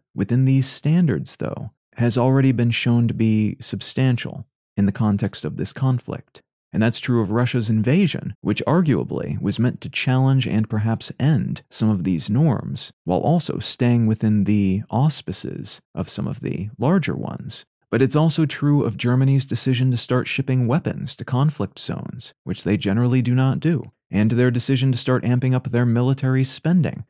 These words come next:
which is a huge deviation from their mode of operation since World War Two.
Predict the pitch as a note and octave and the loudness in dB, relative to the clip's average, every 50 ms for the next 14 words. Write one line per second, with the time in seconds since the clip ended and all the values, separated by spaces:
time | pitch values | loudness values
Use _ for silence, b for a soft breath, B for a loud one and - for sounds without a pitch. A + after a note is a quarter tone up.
0 | _ - G2 G2+ A#2+ A#2 A2 C#3 C3+ B2+ - - - F3 F#3 F#3+ F#3+ F#3 E3 C3+ | _ -4 -2 0 0 2 2 2 2 2 0 -2 0 2 2 4 4 4 2 2
1 | A#2+ - - D3 D3+ C#3+ D#3 D#3+ E3 F#3 G3 F3+ - - - - G#2 - - - | -2 0 0 0 2 2 2 4 4 2 2 0 -2 -4 -6 -6 -10 -12 -4 0
2 | A#2 A#2 A#2+ B2+ B2+ B2+ B2 A#2 B2 C3+ C3+ B2+ B2+ B2+ C3+ C3+ C3 B2 B2 B2+ | 2 2 4 4 4 4 4 4 4 4 4 4 2 2 2 2 2 2 2 2
3 | C3 C3 - C3+ C3+ C3+ C3 C3+ B B B B - - A2+ A2 - - D2+ A#2+ | 2 0 0 0 2 2 0 0 B B B B -4 -2 -2 -2 -2 -4 -2 0
4 | A#2+ B2+ A2+ A2 A#2+ B2 B2 B2+ A#2+ - - E3+ D#3 A#2 - G#2 | 0 0 0 0 0 0 0 0 -2 -4 -4 -2 -2 -2 -2 -6